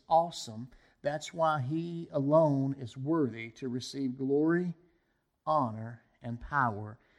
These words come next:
is because he has created all things. And by his will,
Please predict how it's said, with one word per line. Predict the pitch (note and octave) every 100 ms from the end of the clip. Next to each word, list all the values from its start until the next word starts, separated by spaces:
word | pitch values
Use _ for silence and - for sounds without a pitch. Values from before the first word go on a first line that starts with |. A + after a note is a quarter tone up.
| -
is | C#3 B2
because | C3 - D#3+ D3 -
he | E3 D#3+ -
has | E3 E3+ C3+ A2
created | - - B2+ A#2 A2+ - -
all | B2+ A2+ G2+
things. | B2 A2 G2+ - - _ _ _ -
And | C#3 C#3 C3
by | D#3 F#3 F#3+ E3+ C3+
his | F3+ F3 -
will, | D3+ F#3 G3+ F3 D3+ D3